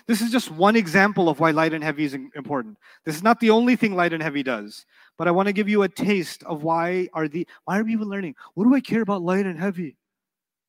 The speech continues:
What am I gonna do with that? You're gonna do a lot with that because it's gonna give you a taste of what's happening in the Quran in different places, right? And again, I'm giving you controlled examples.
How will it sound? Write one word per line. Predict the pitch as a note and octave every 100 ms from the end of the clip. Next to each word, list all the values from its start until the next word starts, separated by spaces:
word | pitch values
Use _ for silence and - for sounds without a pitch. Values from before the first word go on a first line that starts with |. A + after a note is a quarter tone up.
| _ _ _
What | G#3+
am | A#3
I |
gonna | A3+ A3
do | G#3+
with | G#3
that? | D#3+ A#2+
You're | C#3+ D3+ E3+
gonna | F3+
do | F3+ G#3
a |
lot | F3+ G3+ A#3+
with | G#3+
that | - C#3 A2+ - _ _ _
because | E3+ F#3+ E3+
it's | F3
gonna | F#3 F3
give | F#3
you | F3+ F#3+
a | E3+
taste | - G#3 -
of | F3
what's | E3+
happening | F#3+ G3 G3+ G3+ F#3+
in | F#3
the |
Quran | G#3+ F3+ F#3 A3 G#3
in | E3
different | F3 F#3+
places, | F3+ G#3+ A#3+ A3 A#2 - _ _ _ _ _ _ -
right? | C#3+ F3+ _ _ _ _ E3+
And |
again, | F#3+ C4 F3+ A#2 -
I'm | F3+ A#3
giving | A#3 A#3
you | G#3 A#3+
controlled | G#3 G3 - G#3 A#3 A3+
examples. | F3+ G3 F#3+ F3 C3+ A2+ -